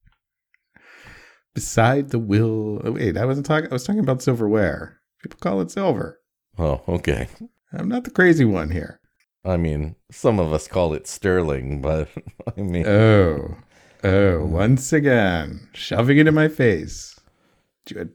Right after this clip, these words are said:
Speaker 1: better flatware than I did growing up.
Speaker 2: Um, flatware is not silver, Rob. <laughs> Jeez.
Speaker 1: All right, we had sporks, damn it.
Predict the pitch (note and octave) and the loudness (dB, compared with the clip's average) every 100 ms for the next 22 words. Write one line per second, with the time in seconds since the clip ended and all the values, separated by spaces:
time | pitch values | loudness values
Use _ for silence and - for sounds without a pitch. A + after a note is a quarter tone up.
0 | _ G#2 C#3 E3 - - - _ _ - | _ -2 2 0 -2 -12 -20 _ _ -2
1 | D3 C3+ - F#2+ F#2 E2+ G2+ G#2+ F#2 D#2 | 2 2 2 0 2 2 2 4 2 -2
2 | D2 C2+ - _ _ _ _ - - - | -8 -10 -16 _ _ _ _ -16 -14 -18
3 | - - - _ _ _ _ _ F#2 F2 | -20 -20 -20 _ _ _ _ _ 2 4
4 | D#2 D#2 - _ _ - - G2+ D3+ - | 2 0 -6 _ _ -12 0 2 2 2
5 | E2 D2+ D2 D2+ - E2 D2 B1+ B1+ C#2+ | -2 0 -2 -4 -6 -4 -4 -6 -8 2
6 | A2 B2 - - D#2+ C#2 C#2+ C#2+ C#2+ C#2+ | 2 2 -2 -4 -2 -2 -6 -6 -4 -2
7 | C#2 D2 - - - - - E3 - - | -4 -8 -16 -20 -20 -20 -4 -4 -4 -6
8 | F#3 - - - - - - - - C3 | -6 -6 -12 -12 -14 -14 -16 -20 -12 -12
9 | - - - A#2+ A2+ G2+ C3 D3+ C#3+ - | -12 -10 -2 2 2 2 2 2 0 2
10 | C#3 A#2+ - - G#2 G2+ G2 | 6 6 4 0 2 2 0